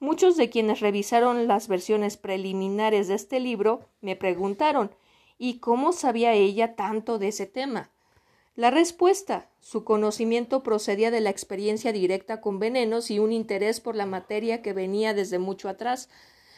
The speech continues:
aunque no por motivos criminales, claro. Químicos, farmacéuticos y demás profesionales con perfiles por el estilo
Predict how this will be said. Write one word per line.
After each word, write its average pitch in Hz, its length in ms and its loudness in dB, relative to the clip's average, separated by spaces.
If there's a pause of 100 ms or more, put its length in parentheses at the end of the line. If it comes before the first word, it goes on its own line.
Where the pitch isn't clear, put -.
(160)
aunque 202 340 0
no 202 240 2
por 220 220 4
motivos 190 720 -2
criminales, 196 720 -2
claro. 208 460 0 (2750)
Químicos, 302 640 0
farmacéuticos 208 920 0
y 185 80 2
demás 208 320 0
profesionales 220 760 0
con 185 260 -6
perfiles 214 460 -4
por 196 160 -8
el 185 140 2
estilo 196 680 -4